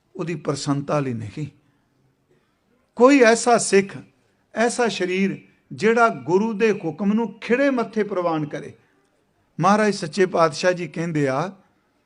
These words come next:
ਕਿ "ਭਾਈ ਗੁਰਮੁਖ, ਤੂੰ ਭਾਈ ਭਿਖਾਰੀ ਦੇ ਪਿੰਡ ਚਲਾ ਜਾ।" ਭਾਈ ਭਿਖਾਰੀ ਸਾਖੀ ਸਭ ਨੂੰ ਪਤਾ ਹੈ। ਭਾਈ ਭਿਖਾਰੀ ਦੇ ਕੋਲ ਜਿਹੜਾ ਸਿੱਖ ਆਇਆ, ਉਹਦਾ ਨਾਮ ਗੁਰਮੁਖ ਹੈ।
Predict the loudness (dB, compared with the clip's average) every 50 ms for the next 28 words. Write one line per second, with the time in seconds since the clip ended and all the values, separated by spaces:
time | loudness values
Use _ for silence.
0 | _ _ _ _ _ _ _ _ -8 -6 -2 2 2 4 4 2 0 -2 -2 -2
1 | 0 0 -2 -4 -4 -8 -18 _ _ _ _ _ _ _ _ _ _ _ _ _
2 | _ _ _ _ _ _ _ _ _ _ _ _ -4 -4 -4 -2 0 0 0 0
3 | 0 -2 -6 -8 -8 -4 -2 0 0 0 -2 -2 -2 -4 -4 -4 -4 -6 -6 -6
4 | -8 -10 -10 -10 -14 -16 -18 -20 -20 _ _ _ _ _ _ _ _ _ _ _
5 | _ _ _ _ _ _ _ _ _ 0 2 2 2 0 0 2 4 4 4 4
6 | 2 0 0 -2 -2 -2 -2 0 0 0 0 -2 -4 -4 -6 -6 -8 -10 -14 _
7 | _ _ _ _ _ _ _ _ _ _ _ _ _ _ _ _ _ _ _ _
8 | _ _ _ _ _ _ _ _ _ 2 2 2 2 0 -2 -6 -8 -8 -4 -2
9 | 0 0 0 0 -2 -2 -2 -2 -2 -2 0 0 0 0 0 -2 -2 0 0 -2
10 | -2 -4 -4 -6 -6 -6 -4 -4 -2 0 0 0 0 -2 -2 -2 -2 -2 -2 -2
11 | -2 -4 -4 -4 -4 -6 -8 -10 -12 -14 -20 -20 -20